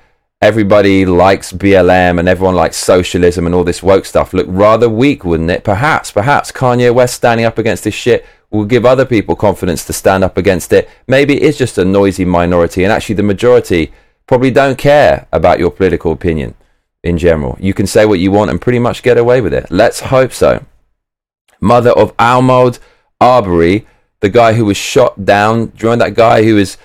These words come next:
uh, famed for jogging away from crime scenes, and then he was shot down, and then that was an example of w-, white supremacy.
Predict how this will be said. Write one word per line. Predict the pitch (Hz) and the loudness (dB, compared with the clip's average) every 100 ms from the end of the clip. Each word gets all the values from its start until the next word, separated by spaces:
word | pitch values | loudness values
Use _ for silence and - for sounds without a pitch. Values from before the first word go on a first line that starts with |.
| _ _ _ - | _ _ _ -4
uh, | 90 | -2
famed | 90 - 117 117 117 | -2 -2 0 2 0
for | 107 | -2
jogging | 92 117 110 117 | 0 2 2 2
away | 110 110 110 | 2 4 2
from | - 104 | 0 -4
crime | - 113 110 | 0 0 0
scenes, | 107 113 113 110 | -2 -2 -2 -2
and | 101 | -2
then | 101 | -2
he | 98 | -2
was | 90 | -2
shot | - 110 85 | -2 -2 0
down, | 101 98 98 | 0 2 0
and | 95 | 0
then | 95 | 0
that | 98 | 0
was | - 87 | -2 -2
an | |
example | 90 85 92 87 90 | -4 -2 -2 -2 -4
of | 82 | -6
w-, | 78 92 90 | -6 -4 0
white | 92 90 | 2 0
supremacy. | - 95 196 202 - 117 | -2 -2 0 0 0 -2